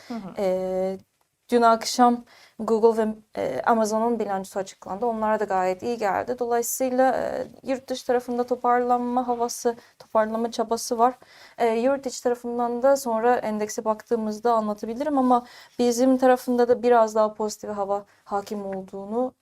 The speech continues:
Speaker 2: umuyoruz. <laughs>
Speaker 1: Bir de bugün ekonomik takvimde de, e, on dörtte Türkiye, e, P P K toplantı özeti,
Speaker 2: Hı hı.
Speaker 1: e, gelecek. E, Türkiye saatiyle on yedide A B D Michigan Üniversitesi Tüketici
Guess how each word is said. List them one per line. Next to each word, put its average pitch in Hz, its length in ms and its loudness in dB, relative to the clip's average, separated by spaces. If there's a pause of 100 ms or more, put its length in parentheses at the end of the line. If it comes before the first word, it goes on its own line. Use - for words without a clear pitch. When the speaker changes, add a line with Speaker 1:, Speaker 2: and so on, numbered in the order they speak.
(100)
Speaker 2:
umuyoruz. 220 500 0 (1080)
<laughs> 277 120 6 (800)
Speaker 1:
Bir 359 40 -8
de 392 80 -2
bugün 339 240 -4
ekonomik 330 540 -8
takvimde 320 580 -6
de, 320 160 -8
e, 233 380 -8
on 285 320 -4
dörtte 269 280 -2
Türkiye, 294 540 -6
e, 233 320 -8
P 269 260 -6
P 277 120 -8
K 285 200 -2
toplantı 240 520 -4
özeti, 202 520 -8 (100)
Speaker 2:
Hı 247 180 -4
hı. 233 180 -6
Speaker 1:
e, 175 120 -8
gelecek. 196 840 -6 (100)
E, 196 340 -4 (200)
Türkiye - 320 -12
saatiyle 262 500 -2
on 269 240 -2
yedide 269 480 -2
A 240 260 2
B 254 160 -2
D 277 120 -6
Michigan 262 420 -6
Üniversitesi 240 1000 -8
Tüketici 269 720 -10